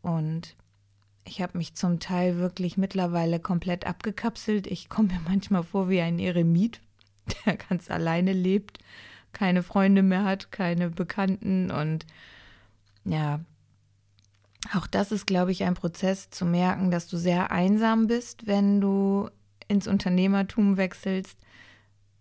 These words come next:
weil du auch diese Zeit brauchst für dich, wenn du kein Team hast, was mit an deiner, an deinem Plan, an deinem Ziel arbeitet. Um das zu schaffen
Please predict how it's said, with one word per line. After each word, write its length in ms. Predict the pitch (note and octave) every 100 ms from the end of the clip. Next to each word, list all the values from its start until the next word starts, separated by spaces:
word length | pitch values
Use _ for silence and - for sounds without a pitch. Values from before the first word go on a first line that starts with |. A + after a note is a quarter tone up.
| _ _ _
weil 320 | - E3+ E3
du 140 | F3
auch 160 | F3+ F3
diese 320 | - F#3 F3
Zeit 480 | - - G3 A#3 A#3+
brauchst 600 | F#3 F#3+ G3+ - - - _ _ _ _ _
für 260 | - - -
dich, 460 | - D3+ E3 - _ _ _ _ _ _
wenn 200 | - F3
du 80 | F3
kein 440 | - F#3 F3 F3
Team 420 | - - A3+ A3
hast, 260 | E3+ E3 -
was 200 | F3 E3+
mit 260 | G3 G#3+ -
an 180 | - E3
deiner, 640 | D#3+ D#3+ E3+ E3 E3 E3+ E3 _ _ _ _ _ _
an 160 | - E3
deinem 220 | D#3+ D#3+
Plan, 480 | - - E3 F3+ F3+
an 160 | D#3 D3+
deinem 260 | D#3 D3+
Ziel 420 | - - F#3+ F3+
arbeitet. 680 | - C#3+ D3 C#3 - F#3+ A3 _ - - - - - _ _ _ _ _ _ -
Um 160 | F#3+
das 280 | G3+ A#3 -
zu 140 | -
schaffen 760 | F#3+ - G#3 A3 G3 F3 F#3 B3+